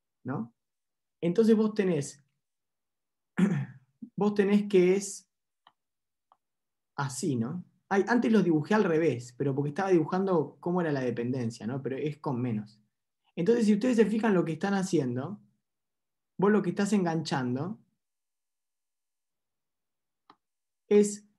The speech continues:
en el lugar donde es radio de la Tierra, una pequeña rectita así. ¿Se entiende?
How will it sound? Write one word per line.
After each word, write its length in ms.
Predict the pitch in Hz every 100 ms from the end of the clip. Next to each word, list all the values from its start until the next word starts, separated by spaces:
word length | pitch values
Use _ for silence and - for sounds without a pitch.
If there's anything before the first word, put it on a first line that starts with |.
| _
en 100 | 165
el 100 | 165
lugar 280 | 165 170 185
donde 220 | 160 156
es 80 | 175
radio 280 | 185 202 202
de 80 | 185
la 160 | 190
Tierra, 500 | 190 135 120 147 208 - _ _ _ _ _ _ _ _ _
una 260 | 208 214 185
pequeña 460 | 196 175 208 202 185
rectita 480 | 165 156 165 151 147
así. 280 | - 120 - _ _ _ _ _ _ _ _ -
¿Se 100 | 131
entiende? 520 | 131 190 190 123